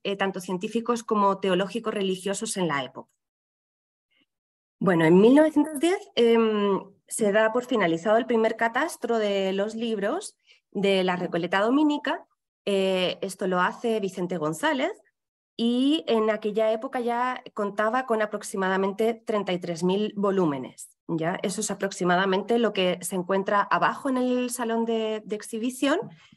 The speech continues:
y lo que las personas que ingresan a la biblioteca, eh, pueden revisar. Em,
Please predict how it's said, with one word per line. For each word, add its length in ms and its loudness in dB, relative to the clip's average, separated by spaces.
y 260 2
lo 160 4
que 280 2
las 260 0
personas 520 -2
que 400 -2
ingresan 480 -2
a 40 0
la 120 -2
biblioteca, 680 -2
eh, 420 0
pueden 540 0
revisar. 520 -8
Em, 600 2